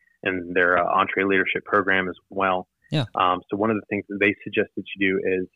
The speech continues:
Speaker 1: have the guys show you a budget. Now, you don't have to know exactly what they pay for cable, but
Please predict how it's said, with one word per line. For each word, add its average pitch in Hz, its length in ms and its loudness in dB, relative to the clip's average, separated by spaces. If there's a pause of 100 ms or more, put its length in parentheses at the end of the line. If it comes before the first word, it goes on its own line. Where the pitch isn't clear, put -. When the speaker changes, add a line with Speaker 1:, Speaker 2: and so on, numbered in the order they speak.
(160)
Speaker 1:
have 104 160 4 (100)
the 104 80 -2
guys 95 220 2 (200)
show 101 80 2
you 98 240 2
a 92 60 -2
budget. 101 440 0
Now, 98 100 -2
you 98 120 -2
don't 98 180 -2
have 98 200 -2
to 95 80 -4
know 98 120 0
exactly 95 400 -2
what 98 160 0
they 101 60 -4 (120)
pay 98 100 0
for - 160 -16 (140)
cable, 107 400 -2 (320)
but 113 160 6